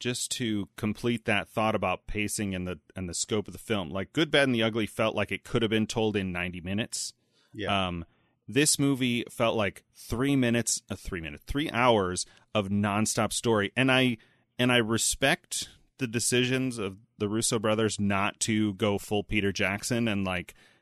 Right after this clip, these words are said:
Speaker 1: this could have been, like, at least three movies
Speaker 2: Yeah.
Speaker 1: and just, like, drag everything out, but, like,
Speaker 2: They literally could have. Right, you're right. Yeah.
Speaker 1: Get through it all and,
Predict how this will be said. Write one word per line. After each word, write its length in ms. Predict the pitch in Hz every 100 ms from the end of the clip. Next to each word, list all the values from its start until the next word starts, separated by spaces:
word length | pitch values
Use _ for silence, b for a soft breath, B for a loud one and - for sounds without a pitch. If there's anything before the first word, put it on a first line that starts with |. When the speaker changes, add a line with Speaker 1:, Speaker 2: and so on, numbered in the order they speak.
| b _ -
Speaker 1:
this 200 | 95 113
could 180 | - 117
have 140 | 107
been, 240 | 104 104 107
like, 260 | 95 - -
at 160 | 101 95
least 280 | 104 -
three 220 | - 104 101
movies 540 | 104 107 120 135 - b b b
Speaker 2:
Yeah. 140 | - 104
Speaker 1:
and 80 |
just, 260 | 104 101 -
like, 220 | 98 87 b b
drag 440 | 95 104 107 101 107
everything 440 | 110 113 - 107
out, 280 | 101 113 -
but, 160 | 123 -
like, 340 | 104 95 - - _ _ _ -
Speaker 2:
They 140 | 131
literally 320 | 139 160 113 90 -
could 200 | 131 180
have. 120 | 101 -
Right, 200 | 110 98
you're 140 | 101
right. 240 | 101 127 -
Yeah. 220 | 104 101 92 _ _ _ _ -
Speaker 1:
Get 240 | 139 170
through 400 | - - 151 156 151
it 120 | -
all 540 | 120 117 117 113 117 -
and, 520 | 101 98 95 90